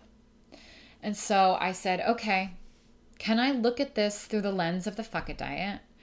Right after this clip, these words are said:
Can I," because if I've done cleanses in the past in super diet mind where, like, I do it even more intensely and I'm, like, afraid of sugar and I'm like,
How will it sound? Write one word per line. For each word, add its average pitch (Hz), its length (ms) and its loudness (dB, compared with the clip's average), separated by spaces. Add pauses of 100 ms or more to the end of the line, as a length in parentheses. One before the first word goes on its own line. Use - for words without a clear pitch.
(480)
Can 196 200 0
I," 175 560 4
because 190 280 0
if 185 160 -4
I've 247 260 4
done 359 300 -2
cleanses 330 400 -6
in 302 80 -6
the 285 80 -2
past 262 420 -2
in 202 140 -4
super 233 320 -2
diet 196 320 2
mind 190 360 -2
where, 180 120 4
like, 170 180 2
I 165 60 -4
do 160 280 -2
it 175 60 2
even 180 260 2
more 226 200 6
intensely 160 520 -4
and - 120 -10
I'm, 131 100 -8
like, 147 160 -8
afraid 233 320 4
of 214 80 0
sugar - 300 -4
and - 180 -10
I'm - 100 -14
like, - 200 -12